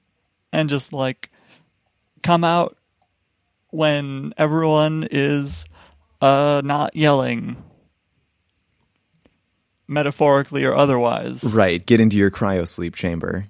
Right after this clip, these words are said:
Speaker 1: Yes. Uh, but I shouldn't do that for, like, social reasons. Because it's,
Speaker 2: Mm-hmm.
Speaker 1: like, it's actually the right thing to do to keep up on what's going on and, um,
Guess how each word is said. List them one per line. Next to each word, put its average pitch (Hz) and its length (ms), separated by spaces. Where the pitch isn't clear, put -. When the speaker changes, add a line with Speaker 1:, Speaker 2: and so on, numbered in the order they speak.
Speaker 1:
Yes. - 640
Uh, 143 480
but 143 120
I 135 80
shouldn't 190 400
do 180 200
that 156 300
for, 139 400
like, 127 260
social 147 340
reasons. 208 720
Because 139 220
it's, 120 220
Speaker 2:
Mm-hmm. 139 220
Speaker 1:
like, 131 260
it's - 400
actually 151 280
the 185 80
right 190 180
thing 196 140
to 175 60
do 214 200
to 233 100
keep 151 220
up 165 160
on 139 100
what's 143 180
going 156 260
on 117 340
and, 123 520
um, 123 560